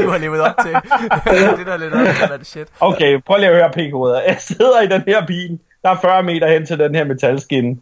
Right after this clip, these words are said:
Speaker 2: Jeg giver den fuld smadret i første gear, skifter ned i andet gear, træder på speederen. Lige da lortet rammer den her dut, så kobler jeg ud. Frigear. Bilen, øh, ryger over det her rækværk, og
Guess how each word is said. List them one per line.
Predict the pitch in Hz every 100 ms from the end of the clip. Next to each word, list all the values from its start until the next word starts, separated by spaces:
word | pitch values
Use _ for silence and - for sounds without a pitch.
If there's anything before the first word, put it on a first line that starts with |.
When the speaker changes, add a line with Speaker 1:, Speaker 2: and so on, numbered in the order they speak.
| _ _ _ -
Speaker 2:
Jeg | 151 170 214 240 - _ - 165
giver | 208 208
den | 185
fuld | 262 262
smadret | 170 196 185 139
i | 190
første | 196 196
gear, | 190 220 202 165
skifter | - 185 202
ned | 185
i | 196
andet | 165 196 196
gear, | 196 175
træder | - 175
på | 131
speederen. | - 226 247 247 240 247 _ _ _ -
Lige | 185 254 277
da | 269
lortet | 208 220 220 180
rammer | 147 175 202
den | 165 151
her | 143 131 131 -
dut, | - - - _ _
så | - 220 214
kobler | 202 170 170
jeg | 160
ud. | 131 107 - _ _ _ _ _ _ _ _ _ _
Frigear. | - 220 220 - 185 - _ _ _ -
Bilen, | 240 254 220 185 151 151
øh, | 156
ryger | 135 143
over | 151 196 156
det | 127
her | 117
rækværk, | 123 196 202 190 190 - _ _ -
og | 165